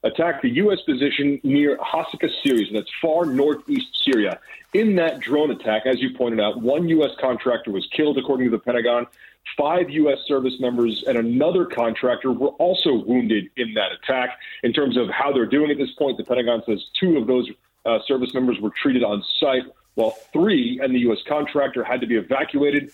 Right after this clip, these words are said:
to medical facilities in Iraq for treatment. So those injuries, it's possible, may be substantial at this point. The Pentagon says the drone is of Iranian origin, which, which suggests it would likely be an Iranian proxy or, or a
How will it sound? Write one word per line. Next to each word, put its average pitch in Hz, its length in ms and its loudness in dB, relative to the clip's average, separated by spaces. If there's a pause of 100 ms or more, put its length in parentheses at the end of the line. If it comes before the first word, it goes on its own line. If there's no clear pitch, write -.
(260)
to 117 80 -4
medical 139 340 0
facilities 127 560 0
in 120 340 -2
Iraq 127 480 0
for 95 120 -4
treatment. 120 440 -4
So 110 220 0
those 107 240 -2
injuries, 117 580 0
it's - 180 -6
possible, 120 600 -2 (240)
may 131 200 2
be 127 220 0
substantial 123 600 -2
at 110 160 -2
this 107 120 -4 (140)
point. 113 240 0 (300)
The 113 80 -2
Pentagon 160 480 0
says 143 180 2
the 135 80 -4
drone 151 380 0
is 135 160 -2
of 127 260 0
Iranian 143 520 0
origin, 135 420 0
which, 110 160 -4 (280)
which 131 180 0 (120)
suggests 147 800 -2
it 135 120 -2
would 127 120 -2
likely 131 340 2
be 127 140 2
an 117 60 2
Iranian 120 520 0
proxy 151 600 0
or, 110 180 4
or 110 220 2
a 101 320 0